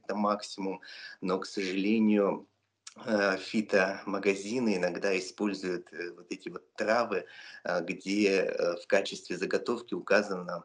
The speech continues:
лишь дата изготовления, то есть не указан год сбора, а указана дата изготовления. Иногда это может быть,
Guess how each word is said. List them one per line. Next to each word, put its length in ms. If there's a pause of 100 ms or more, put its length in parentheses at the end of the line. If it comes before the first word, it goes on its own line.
(120)
лишь 380
дата 420
изготовления, 720
то 100
есть 140
не 40
указан 480
год 220
сбора, 480 (360)
а 100
указана 460
дата 300
изготовления. 760
Иногда 320
это 240
может 260
быть, 400